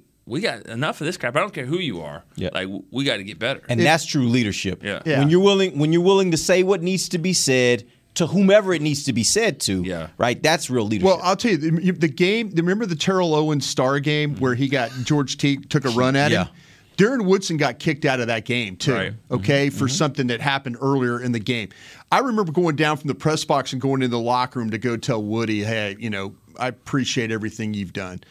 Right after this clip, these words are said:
Speaker 2: Mm-hmm.
Speaker 3: just to basically apologize again. So I'm down there with Woody. He go, I'm sitting there watching the game, sitting in the locker stall. He goes and showers.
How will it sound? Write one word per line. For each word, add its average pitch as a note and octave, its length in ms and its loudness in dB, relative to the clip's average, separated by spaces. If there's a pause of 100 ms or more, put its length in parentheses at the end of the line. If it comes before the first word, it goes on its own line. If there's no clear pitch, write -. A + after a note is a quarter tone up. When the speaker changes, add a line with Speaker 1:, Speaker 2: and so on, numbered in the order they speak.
(100)
Speaker 2:
Mm-hmm. - 80 -16
Speaker 3:
just D#3+ 160 -2
to E3 80 2
basically C#3 380 0
apologize A#2 800 -2
again. A2+ 400 -4 (340)
So D#3+ 320 0
I'm G3+ 160 2
down G#3 220 0
there F#3+ 80 2
with D3 180 0
Woody. C3 460 2
He C#3 340 -2
go, F#3 220 0
I'm F3+ 120 0
sitting G3 180 -2
there F#3 80 2
watching D3+ 360 0
the C#3 60 0
game, C3+ 380 0
sitting D3+ 260 -4
in C3+ 40 0
the C3+ 60 -4
locker B2+ 320 0
stall. A#2+ 380 -2
He C3 180 -2
goes F3 260 -2
and C3 120 -10
showers. B2+ 580 -2